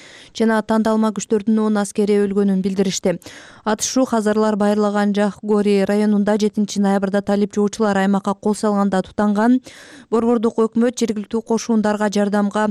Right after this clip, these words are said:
атайын бөлүктөрдү жөнөткөн. Полициянын маалымат катчысы Ахмад Хан Сираттын айтымында, он биринчи ноябрда алты коопсуздук аскери жарадар болду. Хазарлардын көбү шиилер. Өлкөнүн дагы бир чөлкөмүндө Багланда талип согушкерлеринин чабуулунан он төрт аскер жана жайкын адамдар каза болушту.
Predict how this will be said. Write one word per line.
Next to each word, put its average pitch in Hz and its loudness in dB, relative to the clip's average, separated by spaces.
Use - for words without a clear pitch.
атайын 220 2
бөлүктөрдү 196 0
жөнөткөн. 190 -2
Полициянын 196 0
маалымат 190 0
катчысы 202 -2
Ахмад 196 -2
Хан 196 0
Сираттын 202 0
айтымында, 220 0
он 240 4
биринчи 240 0
ноябрда 220 0
алты 208 -2
коопсуздук 208 -2
аскери 202 -2
жарадар 196 0
болду. 185 0
Хазарлардын 226 2
көбү 214 2
шиилер. 220 0
Өлкөнүн 208 0
дагы 214 0
бир 196 -2
чөлкөмүндө 202 0
Багланда 202 0
талип 202 -2
согушкерлеринин 196 -2
чабуулунан 196 0
он 214 2
төрт 208 0
аскер 208 -2
жана 196 0
жайкын 190 -2
адамдар 180 -2
каза 180 -2
болушту. 170 0